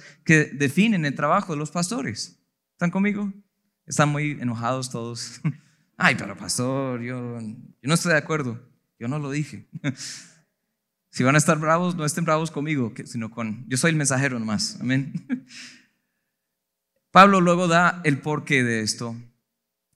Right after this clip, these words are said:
y, y él brinca, no solo habla del contexto en Éfeso, porque había un problema en Éfeso,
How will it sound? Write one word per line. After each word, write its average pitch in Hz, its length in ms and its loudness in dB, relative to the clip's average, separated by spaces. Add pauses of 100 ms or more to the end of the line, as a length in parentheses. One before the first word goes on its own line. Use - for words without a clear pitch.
y, 135 500 2 (840)
y 156 100 6
él 160 180 6
brinca, 180 360 4
no 147 100 -2
solo 196 240 0
habla 185 200 2
del 160 120 -2
contexto 139 460 -4
en 139 80 -2
Éfeso, 113 520 -4 (100)
porque 131 220 -2
había 147 200 2
un 156 80 -2
problema 127 340 -4
en 127 80 -6
Éfeso, 120 420 -8